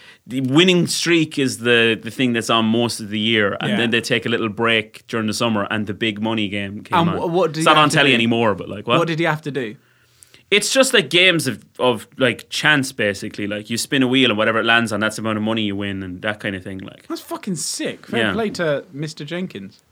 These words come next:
Speaker 1: That, but that's what he wa-, but the money's all gone now. I didn't see much of it. Uh, <laughs> but it's do-, it's done now. That's where we went there, and, uh,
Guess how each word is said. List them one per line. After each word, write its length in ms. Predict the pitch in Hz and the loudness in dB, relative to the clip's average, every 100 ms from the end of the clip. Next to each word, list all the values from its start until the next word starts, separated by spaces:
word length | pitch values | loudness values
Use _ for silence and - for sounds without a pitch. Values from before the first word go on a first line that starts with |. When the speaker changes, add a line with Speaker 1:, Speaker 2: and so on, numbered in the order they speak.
| - | -2
Speaker 1:
That, 140 | 135 | 2
but 60 | 175 | 4
that's 160 | 185 | 4
what 80 | 160 | 4
he 40 | 156 | 2
wa-, 120 | 147 | 2
but 160 | 123 | 0
the 60 | 139 | -2
money's 240 | 165 175 117 | 0 0 2
all 140 | 107 | 0
gone 280 | 90 120 147 | 0 0 2
now. 140 | 101 | 0
I 40 | 110 | -4
didn't 140 | 110 131 | -6 -4
see 160 | 117 | -4
much 240 | 104 101 - | -4 -4 -8
of 60 | |
it. 100 | - - - - - | -14 -16 -20 -20 0
Uh, 720 | 117 117 131 - 175 - 160 - | 4 6 4 4 0 4 0 2
<laughs> 800 | 175 - _ - - - - _ | -6 -8 _ -20 -18 -18 -20 _
but 160 | 160 156 | 4 6
it's 200 | 160 - | 4 4
do-, 160 | 170 | 4
it's 220 | 160 156 131 | 4 2 4
done 300 | 175 185 165 | 6 6 6
now. 160 | 131 | 4
That's 200 | 120 139 | 4 2
where 100 | 147 | 0
we 120 | 135 | 0
went 280 | 139 135 131 | 0 0 0
there, 400 | 135 127 113 104 - | 2 6 6 4 2
and, 400 | 117 113 113 107 | 2 4 2 2
uh, 520 | 110 107 107 104 101 | 2 4 2 0 -4